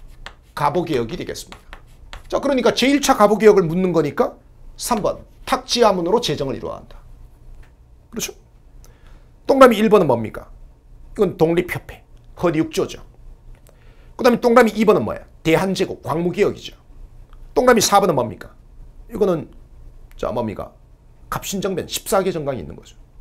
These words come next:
이것도 지금까지 일 번부터 구 번까지는 전부 뭡니까? 뭐 거의 오 초, 십 초 컷이죠. 오 초, 십 초 컷입니다. 그 다음에 십 번 문제.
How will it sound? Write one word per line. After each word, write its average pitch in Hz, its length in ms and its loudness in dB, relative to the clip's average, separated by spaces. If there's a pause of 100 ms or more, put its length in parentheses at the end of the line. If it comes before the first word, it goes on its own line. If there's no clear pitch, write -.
(360)
이것도 392 280 -4 (920)
지금까지 294 760 2
일 269 180 2
번부터 330 340 -2
구 190 120 -2
번까지는 180 920 2 (140)
전부 311 480 2
뭡니까? 113 440 -2 (640)
뭐 156 160 2
거의 240 320 4
오 226 140 2
초, 247 120 -2
십 - 180 -4
초 - 140 -12
컷이죠. - 480 -12 (760)
오 220 100 2
초, 226 100 -4
십 - 180 -10
초 - 100 -8
컷입니다. - 440 -12 (1080)
그 240 80 0
다음에 208 180 6
십 - 260 -4
번 269 140 2
문제. 135 300 -8